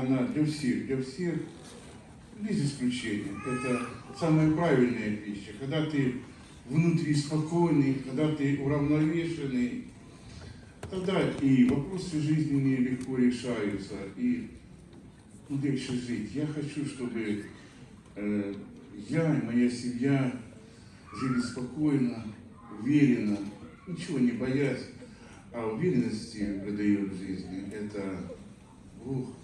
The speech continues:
и именно то, что, э, ну, не, не смог ты сойти с пути такого, что было неугодно.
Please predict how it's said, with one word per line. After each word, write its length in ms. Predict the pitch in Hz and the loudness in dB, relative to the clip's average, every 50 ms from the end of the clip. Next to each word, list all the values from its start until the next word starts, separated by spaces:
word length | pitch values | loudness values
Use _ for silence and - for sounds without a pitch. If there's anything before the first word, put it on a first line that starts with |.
| - - | -14 -12
и 380 | 90 90 90 85 85 82 76 - - - - - - - - - - - - - - - - - - - - - - - - - - - - - - - - - - - | -10 -10 -8 -8 -8 -8 -8 -10 -14 -16 -20 -20 -20 -20 -20 -20 -20 -20 -20 -20 -20 -20 -20 -20 -20 -20 -20 -20 -20 -20 -18 -18 -18 -18 -20 -20 -20 -20 -20 -20 -16 -10
именно 460 | 104 104 104 104 107 104 104 104 - | -6 -4 -2 0 2 2 2 0 -2
то, 140 | - 123 120 | -4 -4 -6
что, 500 | - 110 104 104 104 101 101 101 98 - - - - | -6 -8 -8 -6 -6 -4 -4 -6 -8 -10 -14 -14 -12
э, 120 | - - - - - - - - - - - - - - - - - - - - - | -12 -12 -12 -12 -14 -16 -18 -18 -18 -20 -20 -20 -20 -20 -20 -20 -20 -20 -20 -20 -8
ну, 100 | - 123 | 0 2
не, 600 | 123 123 123 123 127 127 135 131 135 135 127 127 127 | 4 6 6 4 4 2 0 0 0 0 0 0 0
не 180 | 135 139 135 | 0 0 2
смог 480 | 135 - - 143 156 156 160 156 - - | 0 0 -2 -2 0 0 0 0 -2 -6
ты 120 | - 123 117 | -8 -12 -12
сойти 420 | 107 - 123 120 - - - - | -8 -8 -8 -8 -8 -10 -12 -14
с 100 | - - | -14 -14
пути 300 | - - 107 104 104 107 | -16 -14 -14 -12 -8 -6
такого, 560 | 120 - - 113 104 104 - - 110 104 104 | -4 -4 -4 -4 -6 -8 -10 -10 -8 -8 -8
что 300 | - - - 95 98 104 | -8 -8 -10 -10 -8 -6
было 100 | 104 101 | -6 -6
неугодно. 720 | 101 98 98 101 110 107 104 - 82 76 76 71 69 71 | -6 -6 -4 -4 -4 -4 -4 -6 -8 -10 -12 -12 -12 -12